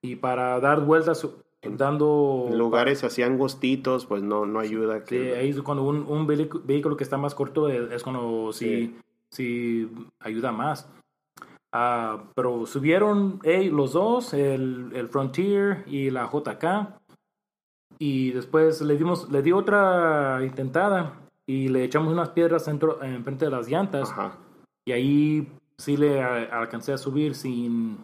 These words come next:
Speaker 1: sin usar el winch. Y pues así ya me, me sentí un poquito más mejor yo.
Speaker 2: Sí, está muy suave. ¿A poco no? Ya cuando subes el obstáculo, como que te sientes que, "Ay, yes, ya la hice, ya la
Speaker 1: Sí.
Speaker 2: libré".
Speaker 1: <laughs>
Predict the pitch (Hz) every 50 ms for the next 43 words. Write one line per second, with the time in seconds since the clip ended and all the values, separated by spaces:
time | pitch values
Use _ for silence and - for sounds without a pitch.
0 | - - - 117 120 113 127 127 131 131 131 131 165 185 185 180 180 - - _
1 | _ _ _ _ _ _ _ _ _ - - - 113 98 101 98 113 131 131 127
2 | 123 127 127 131 123 120 117 110 107 110 117 110 - - 113 117 127 127 - 131
3 | 117 - - 117 117 117 117 110 117 123 117 113 120 131 143 135 - - - -
4 | - - - - _ _ _ - - - 139 156 170 170 170 165 165 165 151 147
5 | 151 160 165 165 165 - 127 127 131 127 120 117 117 - 135 135 - 156 147 143
6 | 147 143 139 127 117 123 131 127 131 165 151 131 120 - 147 156 151 156 131 113
7 | 107 - - - 139 139 - 151 151 147 151 147 - 117 117 113 104 - - 92
8 | 95 92 - - - - - - - 107 104 - 120 120 117 117 135 127 127 127
9 | - 117 107 104 98 90 - - - - - - - - - 117 117 110 - -
10 | - - - 104 117 123 123 117 117 123 123 - 107 104 104 107 117 123 123 120
11 | 127 143 143 110 117 - 107 101 147 135 - - 156 - - -